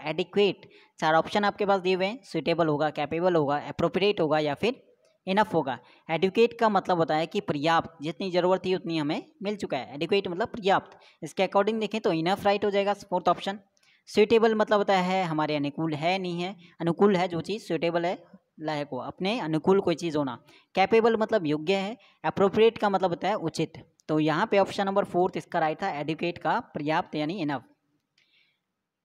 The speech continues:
फ़ोर एट एट की बात करें तो यर्न का राइट सिनोनिम बताना। चार ऑप्शन आपके पास है, to earn होगा, to crave होगा, to regret होगा, to yearn होगा।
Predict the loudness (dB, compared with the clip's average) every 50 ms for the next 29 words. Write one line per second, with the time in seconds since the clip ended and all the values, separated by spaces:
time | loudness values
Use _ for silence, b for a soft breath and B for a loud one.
0 | _ _ 2 4 6 8 8 6 6 6 4 2 2 0 0 0 2 0 2 0
1 | -2 -2 0 0 0 0 2 4 4 4 4 2 0 0 0 0 0 0 -2 -4
2 | -6 -4 -4 -2 -2 -2 -2 -2 -2 -2 -2 -4 -6 -6 -6 -6 -4 -2 -2 -4
3 | -4 -4 -2 0 0 0 0 -2 0 0 0 0 0 -4 -4 -2 -2 -4 -2 0
4 | 2 2 2 2 2 2 2 4 4 4 4 2 0 -2 0 0 0 2 2 2
5 | 0 0 -2 0 2 2 0 0 b b b b b b -2 -2 0 0 0 0
6 | 0 0 0 2 2 2 2 2 2 2 2 2 2 4 2 2 2 2 0 -2
7 | -4 -8 -10